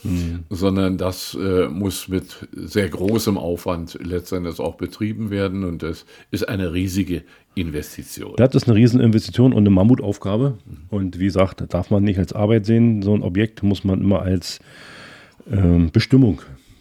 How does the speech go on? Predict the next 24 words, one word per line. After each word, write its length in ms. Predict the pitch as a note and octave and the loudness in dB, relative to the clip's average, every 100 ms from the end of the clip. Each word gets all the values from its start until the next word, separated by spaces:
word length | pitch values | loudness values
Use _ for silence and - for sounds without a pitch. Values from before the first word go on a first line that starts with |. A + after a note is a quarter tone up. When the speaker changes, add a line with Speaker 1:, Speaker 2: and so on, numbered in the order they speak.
| _ | _
Speaker 1:
sehen. 460 | D#2+ F2 D#2 C#2 - _ - | -6 -4 -4 -8 -14 _ -8
So 140 | F#2 | -6
hab 140 | F#2 | -4
ich's 160 | - - | -6 -8
auch 200 | - - | -8 -2
gesehen 340 | A2 F2+ G2 | -2 0 0
zu 100 | F2+ | -2
meiner 260 | F#2+ G#2 A2 | -4 -2 -4
Zeit. 320 | - A2+ A#2 _ - - - - _ D3 | -2 -2 -4 _ -20 -20 -20 -20 _ -8
Äh, 220 | A#2 G2+ | -4 -4
für 160 | - | -2
mich 280 | G2 G2+ - - - - _ _ | -2 -2 -6 -14 -16 -18 _ _
war 280 | A#2 G2 F#2 | -14 -4 -4
es 80 | - | -2
natürlich 380 | A2+ - A#2+ - | -2 2 0 2
viel 200 | C3+ C3+ | 0 0
Arbeit, 380 | A2+ C3 C#3+ - | -2 0 -2 -4
aber 360 | A2 G#2+ G#2+ | -4 -2 -4
ich 160 | A2 G#2+ | -4 -8
hab's 340 | G#2+ - - | -10 -12 -8
mehr 160 | G2+ G#2 | -4 -2
oder 120 | G#2 | 0
weniger 280 | G2+ G#2+ G2+ | 0 -2 -4
als, 380 | G#2+ - - | -8 -8 -14